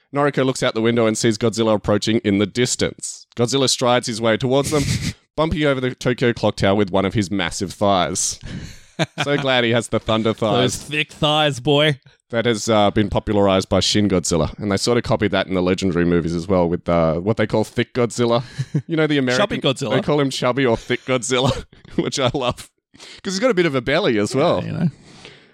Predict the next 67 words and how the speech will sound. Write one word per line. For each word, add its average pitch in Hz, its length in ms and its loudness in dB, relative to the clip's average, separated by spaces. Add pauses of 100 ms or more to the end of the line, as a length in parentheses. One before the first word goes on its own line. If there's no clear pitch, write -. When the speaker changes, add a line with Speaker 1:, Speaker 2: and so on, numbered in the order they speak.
(180)
Speaker 1:
So 147 180 0
Godzilla 160 380 0
approaches 160 460 -2
the 131 100 -4
train 160 320 0
bridge, 196 320 0
biting 139 280 0
down 139 220 0
on 123 80 2
a 113 60 0
passing 127 400 0
train 113 260 0
and 131 140 0
flinging 95 280 0
it - 120 -2
through 101 160 0
the 107 180 -2
air. 110 300 -2 (240)
The 107 80 -6
train 139 240 0
lands 127 240 0
on 113 60 0
the 110 60 0
tracks - 280 -4
in 101 80 -4
front 104 160 -4
of 92 80 -6
Koichi 101 480 0
and 92 120 0
Noriko's 90 380 -2
train, 139 340 -2 (280)
causing 110 360 2
a 107 100 0
huge 92 420 -4
crash, - 420 -8
like 82 160 -10
it's - 140 -10
the 95 160 0
end 90 120 0
of 101 120 -4
Bullet 156 180 0
Train. 78 300 -6 (240)
Koichi 147 360 -2
and 135 100 2
Noriko 127 320 0
crawl 113 240 2
out 104 120 4
of 92 40 0
the 95 80 -2
wreckage 143 380 -2
and 139 120 -2
have 131 140 -2
to 147 100 -2
flee 123 200 0
for 139 140 -2
their 139 140 0
lives 101 280 2
to 127 120 2
avoid 95 280 2
being 101 160 2
crushed - 260 -2
by 101 120 2
Godzilla's 90 480 0
frankly 101 640 -2
huge 90 420 -4
feet. 117 300 -4
<laughs> - 400 -4